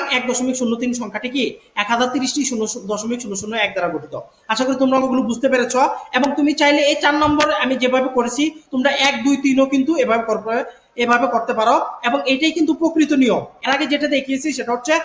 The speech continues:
shortcut formula দেখিয়েছি তোমাদের সহজে কিভাবে করতে পারো। তারপর দেখো, তিন নম্বরে দেওয়া আছে নিচের সংখ্যাগুলোকে দশ দ্বারা গুণ এবং, উম, ভাগ করো। তাহলে দেখো, এক নম্বরে দেওয়া আছে শূন্য দশমিক ছয়। তাহলে সমাধান করলে প্রথমে আমরা কি করব? শূন্য দশমিক ছয় কে প্রথমে দশ দ্বারা গুণ করব, তারপর আবার দশ দ্বারা ভাগ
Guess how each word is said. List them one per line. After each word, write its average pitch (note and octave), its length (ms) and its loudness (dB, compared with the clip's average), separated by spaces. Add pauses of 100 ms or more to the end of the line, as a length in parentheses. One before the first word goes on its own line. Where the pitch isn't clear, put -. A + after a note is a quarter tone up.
(200)
shortcut B3+ 460 -2
formula A#3+ 300 4
দেখিয়েছি A3+ 400 -2
তোমাদের G#3+ 320 -2
সহজে G#3+ 340 -2
কিভাবে G#3+ 300 -4
করতে F3 200 -10
পারো। C#3+ 160 -8 (1400)
তারপর D#4 300 2
দেখো, C#4 200 2
তিন D#4+ 360 4
নম্বরে C#4+ 220 4
দেওয়া A#3+ 180 4
আছে A3+ 140 0
নিচের C4 280 2
সংখ্যাগুলোকে B3 600 -2
দশ G#3 220 0
দ্বারা A3+ 180 2
গুণ A3+ 260 0
এবং, A3 240 2 (320)
উম, F#3+ 580 0
ভাগ G#3 220 0
করো। C#3 240 -2 (200)
তাহলে C#4+ 220 4
দেখো, C#4 200 2
এক C4 180 2
নম্বরে C4+ 240 4
দেওয়া A#3 240 4
আছে F#3+ 160 2
শূন্য A3 280 0
দশমিক G#3+ 400 -2
ছয়। C3+ 260 -4 (240)
তাহলে C#4 180 2
সমাধান C#4 420 2
করলে G#3+ 220 0
প্রথমে A3 280 -2
আমরা C4 160 0
কি C#4+ 120 -2
করব? C#4+ 240 0
শূন্য A#3+ 200 -2
দশমিক B3+ 320 -4
ছয় D#4 200 -4
কে C#4 120 2 (240)
প্রথমে B3+ 240 0
দশ A3+ 200 0
দ্বারা B3 160 2
গুণ C4+ 160 0
করব, C#4 220 0
তারপর A#3 220 0
আবার G#3 200 0
দশ G3+ 140 2
দ্বারা F3+ 140 0
ভাগ E3 100 -2